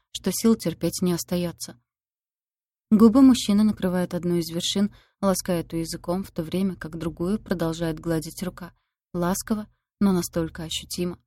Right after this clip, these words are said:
Приоритеты меняются, и теперь уже второй сосок Антон обводит языком,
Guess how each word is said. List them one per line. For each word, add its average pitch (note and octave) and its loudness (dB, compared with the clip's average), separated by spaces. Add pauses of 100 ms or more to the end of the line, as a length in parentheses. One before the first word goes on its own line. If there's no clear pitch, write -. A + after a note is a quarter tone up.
(520)
Приоритеты F3+ -2
меняются, E3+ -2 (240)
и F#3 -10
теперь - -2
уже G#3 0
второй G#3 0
сосок - -4
Антон F3+ -2
обводит E3 -6
языком, F3 -6